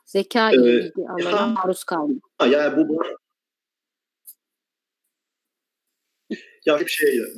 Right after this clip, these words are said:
Speaker 2: ben, e, ş-, hep şuna inanırım ben. E, yani bu böyle benim hani akademik olarak doğru mudur, e, yanlış mıdır becerilerde, temel becerilerde, e,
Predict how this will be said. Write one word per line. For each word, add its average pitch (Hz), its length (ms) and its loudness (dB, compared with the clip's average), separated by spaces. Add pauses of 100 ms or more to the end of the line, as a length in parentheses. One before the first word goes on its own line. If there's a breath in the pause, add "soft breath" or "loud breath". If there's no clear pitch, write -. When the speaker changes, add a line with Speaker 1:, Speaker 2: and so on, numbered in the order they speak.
Speaker 2:
ben, 147 120 -10 (2000)
e, 123 180 -2 (420)
ş-, - 380 -8
hep 170 140 -4
şuna 147 260 0
inanırım 95 440 -2
ben. - 420 -4
E, - 0 - (480)
yani 123 440 0 (440)
bu 123 280 -4
böyle 139 320 2
benim 131 400 2
hani 120 340 0
akademik 135 440 0
olarak 127 360 -2
doğru 120 220 0
mudur, 120 360 -2 (280)
e, 110 80 -4 (380)
yanlış 120 420 0
mıdır 127 160 -2
becerilerde, 120 800 -2 (200)
temel 127 280 0
becerilerde, 92 720 -2 (360 soft breath)
e, 113 40 8